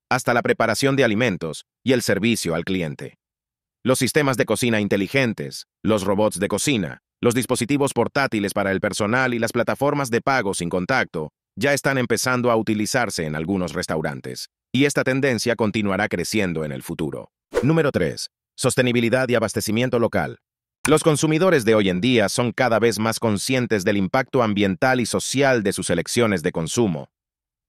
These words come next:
Por lo tanto, los restaurantes del futuro se esforzarán por ser más sostenibles y éticos en sus prácticas,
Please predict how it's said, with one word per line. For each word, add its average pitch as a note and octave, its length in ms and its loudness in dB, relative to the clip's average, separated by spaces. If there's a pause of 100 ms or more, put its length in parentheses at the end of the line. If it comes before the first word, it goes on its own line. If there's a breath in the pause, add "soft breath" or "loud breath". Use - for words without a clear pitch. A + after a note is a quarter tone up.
Por C3 180 2
lo C3+ 80 2
tanto, A2+ 480 0 (280)
los A#2 220 4
restaurantes C3+ 640 2
del G#2+ 160 2
futuro C3+ 380 2
se A2+ 140 2
esforzarán A2+ 600 0
por A2 200 0
ser C3 200 2
más B2+ 240 0
sostenibles B2 800 0
y A2+ 200 2
éticos G#2 420 0
en G2 100 0
sus - 180 -4
prácticas, F2+ 640 -2